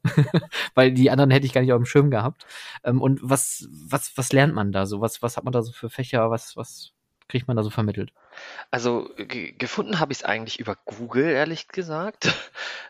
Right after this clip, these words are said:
Speaker 2: Ähm, ganz normal über Google Search.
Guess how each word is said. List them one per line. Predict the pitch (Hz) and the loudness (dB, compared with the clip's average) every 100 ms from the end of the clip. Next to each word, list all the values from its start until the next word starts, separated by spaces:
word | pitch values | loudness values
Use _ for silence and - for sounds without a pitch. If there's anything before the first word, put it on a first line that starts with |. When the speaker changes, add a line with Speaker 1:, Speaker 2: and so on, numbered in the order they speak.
| - | -4
Speaker 2:
Ähm, | 120 117 120 120 117 117 113 - | 0 2 2 0 -6 -8 -8 -2
ganz | 131 - - | -2 0 0
normal | 135 120 113 131 | 0 2 2 2
über | 120 110 | 0 -4
Google | 131 127 117 | -4 -6 -6
Search. | - 101 165 - - | -4 -2 -2 -6 -12